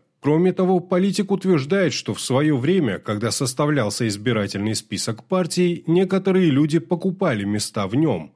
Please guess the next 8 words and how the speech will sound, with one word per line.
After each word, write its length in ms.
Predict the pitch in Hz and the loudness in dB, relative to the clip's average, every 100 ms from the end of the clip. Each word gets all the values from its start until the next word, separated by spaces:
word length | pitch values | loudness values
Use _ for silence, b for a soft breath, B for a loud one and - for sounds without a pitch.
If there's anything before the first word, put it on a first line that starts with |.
| - | -10
а 100 | 104 | -6
другие 480 | 110 113 147 190 | -4 -4 0 0
попали 460 | 110 110 104 202 196 | 0 -2 -2 0 2
в 80 | 180 | 2
него 280 | 185 170 175 | 2 2 0
благодаря 580 | 143 160 143 123 110 | 0 0 0 0 -2
определенному 880 | 127 131 190 160 151 98 90 92 92 | -2 -4 -2 0 0 0 -4 -4 -4
влиянию. 840 | 90 98 110 101 90 92 90 90 | -4 -4 -2 -2 -4 -6 -6 -8